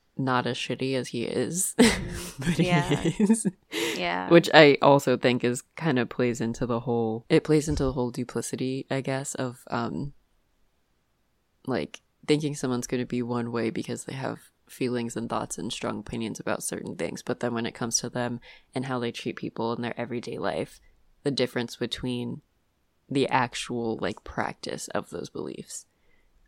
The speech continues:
Speaker 1: Um, which I think is great because he kind of parallels the dad in a weird way. <laughs>
Speaker 2: Okay. You're right. I
Speaker 1: With
Speaker 2: could
Speaker 1: the
Speaker 2: see
Speaker 1: dad.
Speaker 2: that. Yeah.
Speaker 1: Yeah, like, not necessarily, like, a parallel. I would say maybe, like, a
Speaker 2: Foil.
Speaker 1: foil.
Speaker 2: Mm.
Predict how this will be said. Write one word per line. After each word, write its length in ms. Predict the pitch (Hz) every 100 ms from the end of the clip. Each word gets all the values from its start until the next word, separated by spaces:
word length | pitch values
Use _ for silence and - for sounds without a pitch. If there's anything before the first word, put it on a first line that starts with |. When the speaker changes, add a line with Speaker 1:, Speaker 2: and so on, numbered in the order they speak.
| -
Speaker 1:
Um, 420 | 120 87 82 151 _ _ _ _ _ _ _ _
which 180 | - 156
I 80 | 143
think 280 | 139 131 -
is 180 | 139 127
great 300 | - 117 104
because 340 | 123 139 120
he 100 | -
kind 240 | 120 147 131
of 80 | 127
parallels 540 | - 123 120 120 127
the 100 | -
dad 320 | 120 117 - -
in 60 | 131
a 60 |
weird 340 | 120 123 123 123
way. 360 | 120 120 151 -
<laughs> 40 | - - - - 147 - - - - -
Speaker 2:
Okay. 600 | 233 277 240 180 180 220 - _ - - -
You're 240 | - 208 226
right. 200 | 180 180
I 40 | 190
Speaker 1:
With 100 | -
Speaker 2:
could 100 | 147
Speaker 1:
the 40 |
Speaker 2:
see 120 | 127
Speaker 1:
dad. 60 | 131 156 160 -
Speaker 2:
that. 80 | - - - _ _ _ _ _
Yeah. 380 | 190 180 - 196
Speaker 1:
Yeah, 320 | 233 220 220 - -
like, 300 | 220 220 214
not 320 | 226 269 269
necessarily, 580 | 175 175 170 - 143 147
like, 160 | 143 131
a 60 | 143
parallel. 640 | - - 127 127 73 92
I 80 | 120
would 140 | 135
say 120 | -
maybe, 280 | 143 143 139
like, 180 | 123 120
a 60 | 117
Speaker 2:
Foil. 720 | - - - 180 175 170 180
Speaker 1:
foil. 520 | 233 254 269 180 180
Speaker 2:
Mm. 580 | 196 196 180 175 175